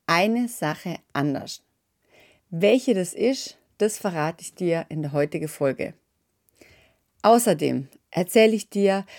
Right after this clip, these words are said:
womit ich in letzter Zeit immer wieder konfrontiert werde, wie ich damit umgehe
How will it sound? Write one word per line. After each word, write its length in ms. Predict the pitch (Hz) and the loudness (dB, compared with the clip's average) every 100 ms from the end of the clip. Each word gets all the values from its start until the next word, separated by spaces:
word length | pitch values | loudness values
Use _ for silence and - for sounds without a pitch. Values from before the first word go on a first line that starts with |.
| - - | -20 -4
womit 460 | 180 190 247 254 | 2 4 4 2
ich 120 | 233 185 | -4 -2
in 80 | |
letzter 360 | 175 180 - 180 | -2 -2 -2 -6
Zeit 320 | - 175 175 - | -2 -2 -2 0
immer 340 | 208 214 190 | 0 0 -2
wieder 260 | 185 185 175 | -2 -4 -4
konfrontiert 760 | 180 170 - 151 147 175 175 | -4 -6 -4 -8 -4 -2 0
werde, 340 | 139 127 - - _ - - - - | 0 -4 -6 -16 _ -20 -20 -20 -2
wie 240 | 202 254 | 2 2
ich 100 | 254 | 0
damit 300 | - 190 185 | 0 -2 -2
umgehe 580 | - 254 254 196 214 - | 2 4 4 4 2 2